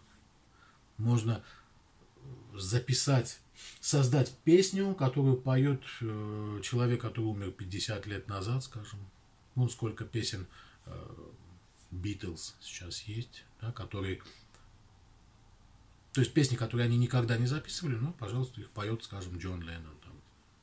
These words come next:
Это сегодня, это вот на так делается.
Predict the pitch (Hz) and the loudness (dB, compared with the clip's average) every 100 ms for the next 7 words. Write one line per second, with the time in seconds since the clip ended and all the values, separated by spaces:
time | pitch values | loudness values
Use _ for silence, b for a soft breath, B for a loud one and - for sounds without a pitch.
0 | _ _ _ _ - 233 180 B - - | _ _ _ _ -4 0 0 B 0 2
1 | 139 175 220 190 - 160 - 160 156 - | 4 4 4 2 0 0 0 0 0 -4
2 | - 139 147 135 127 92 - - 87 85 | -6 -2 0 0 -2 -2 -12 -18 -14 -14
3 | 80 - - | -14 -16 -16